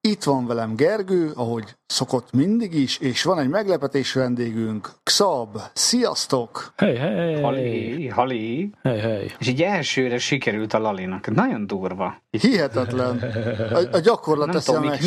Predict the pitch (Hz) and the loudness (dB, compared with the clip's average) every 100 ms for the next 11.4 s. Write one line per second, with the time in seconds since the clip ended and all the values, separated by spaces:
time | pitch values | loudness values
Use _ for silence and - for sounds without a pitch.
0 | 202 185 180 - - 104 - - - _ | 2 2 2 0 -4 -4 -4 -10 -14 _
1 | - - - _ _ _ - 127 - 123 | -18 -18 -18 _ _ _ -2 -2 0 -4
2 | - - 117 - 120 - _ - - 147 | -2 -4 -4 -2 -4 -6 _ -8 -4 -2
3 | - 131 127 117 113 113 113 110 - 117 | 0 0 2 0 0 -2 -2 -2 0 2
4 | 113 - - - 123 - - - 101 104 | 0 -4 -2 0 0 -2 -2 0 0 -2
5 | 101 - - 101 - - 107 101 110 107 | -4 -6 -2 -2 0 0 0 0 0 0
6 | 107 - 107 101 107 107 113 113 107 120 | 0 -2 -2 0 0 -2 -2 -2 0 0
7 | 120 - _ - 117 110 - 110 - 107 | -2 -8 _ -2 -2 0 -2 -2 0 0
8 | 104 101 107 104 101 - 101 101 - - | -2 -4 -2 -2 -4 -2 -2 -2 -8 -14
9 | - - 123 104 92 98 98 98 - 101 | -4 0 0 0 -2 -2 -2 -2 0 -2
10 | 92 104 - 104 - 95 101 101 - 110 | -2 -4 -2 -4 -2 -2 -2 -4 -4 -2
11 | 107 117 - | 0 -2 -4